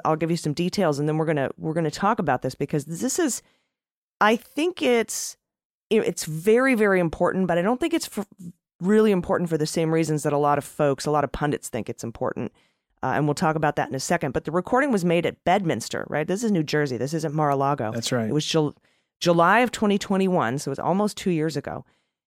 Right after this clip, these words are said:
Speaker 1: And this is, uh, when the former president met with people helping his former chief of staff, Mark Meadows, write a book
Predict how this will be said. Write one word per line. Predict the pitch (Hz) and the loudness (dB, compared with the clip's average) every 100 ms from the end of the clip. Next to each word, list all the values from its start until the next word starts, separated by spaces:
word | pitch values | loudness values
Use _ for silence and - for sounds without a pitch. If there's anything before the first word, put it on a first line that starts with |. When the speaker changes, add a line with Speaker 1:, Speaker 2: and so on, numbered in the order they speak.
| - | -4
Speaker 1:
And | 165 | 2
this | 185 - | 2 4
is, | 247 196 - | 2 2 0
uh, | 165 | 2
when | 165 175 | 2 2
the | 160 | 0
former | - 180 214 | 0 0 2
president | 220 180 160 160 | 2 2 2 0
met | 156 - | -2 0
with | 185 - | -2 -2
people | 170 - 151 143 _ _ _ | -4 0 -2 -2 _ _ _
helping | - 175 196 190 | 0 2 2 0
his | 175 160 | 0 -2
former | - 165 202 | 0 0 2
chief | - 233 | 0 0
of | 196 | 0
staff, | - 190 180 | 2 2 2
Mark | 180 180 180 | 2 2 2
Meadows, | 180 175 156 | 2 2 2
write | 165 170 | 0 0
a | |
book | 139 - 202 185 - - | -2 0 2 2 -2 -20